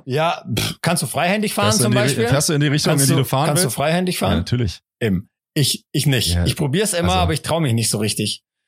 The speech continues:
Speaker 1: Da, das ist zum Beispiel schon mal ein Gradmaß. Da, das, das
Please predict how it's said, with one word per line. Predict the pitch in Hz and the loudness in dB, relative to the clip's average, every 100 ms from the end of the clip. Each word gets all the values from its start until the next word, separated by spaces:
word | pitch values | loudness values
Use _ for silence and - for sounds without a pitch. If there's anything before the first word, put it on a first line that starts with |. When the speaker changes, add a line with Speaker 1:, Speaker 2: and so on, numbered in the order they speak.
| _ _ _ | _ _ _
Speaker 1:
Da, | 139 143 | -4 -2
das | 165 151 | -2 -2
ist | - | 0
zum | 160 | 0
Beispiel | 156 151 160 | 0 0 -2
schon | 156 | 0
mal | 147 135 | 0 0
ein | 143 143 | 0 -2
Gradmaß. | 127 135 135 117 117 135 | -2 -2 -2 -2 0 0
Da, | 131 | -2
das, | 143 143 - | -2 -4 -6
das | - 143 147 147 | -4 -2 0 -2